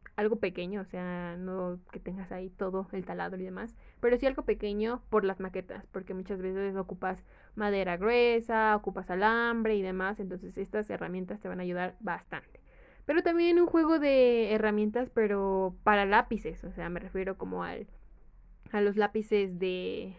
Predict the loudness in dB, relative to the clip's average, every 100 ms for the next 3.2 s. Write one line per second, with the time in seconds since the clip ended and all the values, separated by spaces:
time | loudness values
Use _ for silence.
0 | -12 -4 -2 -2 -2 -2 0 0 0 -2
1 | -6 -16 -20 -20 -20 -6 -2 -2 -2 -2
2 | 0 2 0 -2 -6 -6 -6 -4 -4 -4
3 | -4